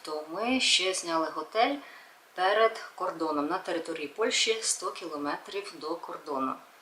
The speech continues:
Приблизно тисяча кілометрів, переночували і на наступний день поїхали раненько. Тобто два дні, бо ми їхали до центральної України, до міста Умань, і тому ми ночували.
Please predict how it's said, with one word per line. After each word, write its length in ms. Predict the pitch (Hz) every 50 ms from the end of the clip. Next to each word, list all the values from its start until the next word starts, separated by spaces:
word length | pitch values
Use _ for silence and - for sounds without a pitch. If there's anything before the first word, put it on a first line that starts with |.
| - - - - - -
Приблизно 400 | - 165 165 190 196 185 180 170
тисяча 360 | 165 165 160 - - - 165
кілометрів, 640 | 160 - 190 220 247 285 349 339 - 277 285 277 277 - - - - -
переночували 840 | 170 160 160 160 151 147 - - 165 196 220 240 254 254 247 254 254 - - - - - - - - -
і 220 | - 226 240 254 240
на 100 | 208 180
наступний 440 | 170 160 - - 202 196 - 190
день 220 | 180 175 180 185 180
поїхали 580 | - 175 170 165 160 156 - 143 139 139 139
раненько. 560 | 139 143 143 143 139 139 - - - - - - - - - - - - - - - - - - - - - - -
Тобто 680 | - 175 175 175 - - 185 180 180 170 170 - - - - -
два 280 | - - 156 185 202
дні, 260 | 202 202 185 160 143 139
бо 180 | 135 151 151
ми 140 | 156 170 175
їхали 400 | 190 208 196 185 185 170 170 170
до 400 | 165 - 165 160 156 147 147 - - - -
центральної 500 | - - - - 220 247 269 277 269 262
України, 440 | 254 254 - 247 240 240 240 240 226
до 200 | 175 175 175 170
міста 360 | 170 170 160 - - - 151
Умань, 460 | 147 190 226 240 247 247 240 240 233 - - - - - -
і 100 | 165 165
тому 640 | 160 - 160 160 165 185 196 214 220 214 208 202 190 185 180 - - - - - -
ми 440 | 165 165 160 160 160 160 170 196 208
ночували. 480 | 208 190 - - - - 123 123 -